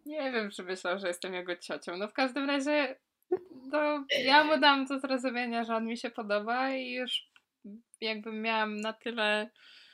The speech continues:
umiejętności w dawaniu tego typu sygnałów, że on tak też na początku w to szedł, a później się tak wystraszył, że wiesz, że o Boże, to co, mam się z nią całować?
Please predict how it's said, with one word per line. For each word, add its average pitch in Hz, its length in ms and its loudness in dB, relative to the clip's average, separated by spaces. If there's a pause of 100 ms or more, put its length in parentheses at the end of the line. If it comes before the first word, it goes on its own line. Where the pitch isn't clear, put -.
(500)
umiejętności 220 1040 -2
w - 60 -20
dawaniu 196 420 -2
tego 202 220 -8
typu 208 260 -10
sygnałów, 196 600 -2
że 208 240 0
on 208 180 -4
tak 214 200 -6
też 240 260 -2
na 190 120 -2
początku 202 480 -12
w - 80 -20
to 208 140 -10
szedł, 214 420 -2
a - 140 -2
później 233 580 -6
się - 120 -20
tak 214 200 -6
wystraszył, 214 760 -4
że 202 120 -10
wiesz, 190 300 -2
że 196 200 -4 (1000)
o 196 60 -12
Boże, 202 340 -6
to - 120 -6 (260)
co, 175 320 -6
mam 190 200 -12
się 202 120 -10
z 175 80 -12
nią 180 160 -8
całować? 185 640 4